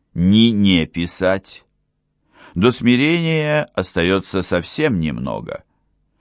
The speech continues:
Временное пребывание в лечебнице затягивается почти на четыре года.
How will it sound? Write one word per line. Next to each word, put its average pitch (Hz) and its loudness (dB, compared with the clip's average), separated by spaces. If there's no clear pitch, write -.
Временное 92 4
пребывание 82 0
в 78 -4
лечебнице 85 -4
затягивается 85 -4
почти 80 -6
на 85 0
четыре 80 -6
года. 50 -10